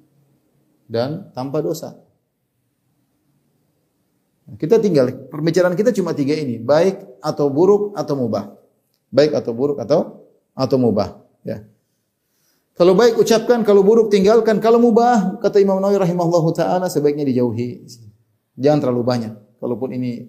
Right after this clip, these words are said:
mubah, maka jangan terlalu banyak dibicarakan. Karena betapa sering perkataan mubah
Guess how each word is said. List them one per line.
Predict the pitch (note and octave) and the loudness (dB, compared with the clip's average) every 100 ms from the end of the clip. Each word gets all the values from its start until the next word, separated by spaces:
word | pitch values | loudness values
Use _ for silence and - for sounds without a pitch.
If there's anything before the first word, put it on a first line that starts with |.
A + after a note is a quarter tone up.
| _ | _
mubah, | C3+ A#2 A#2+ B2+ C3 - | -6 -2 -2 -4 -10 -14
maka | A#2+ A#2+ | -12 -8
jangan | A2+ A#2 A#2+ | -8 -8 -10
terlalu | A2 A2 | -12 -12
banyak | A#2+ A#2+ A2 | -12 -12 -10
dibicarakan. | G#2 G#2 A2 - - _ | -10 -8 -10 -14 -20 _
Karena | C3+ C3+ E3 - - _ | -6 -4 -4 -6 -14 _
betapa | B2+ C3 D3+ D3 | -4 -2 -2 0
sering | F#3 A3+ E3 | 2 2 2
perkataan | C#3+ C#3+ C#3 C3 | -2 -6 -6 -6
mubah | B2 A#2+ D#3 F#3 - - | -4 0 0 0 -6 -18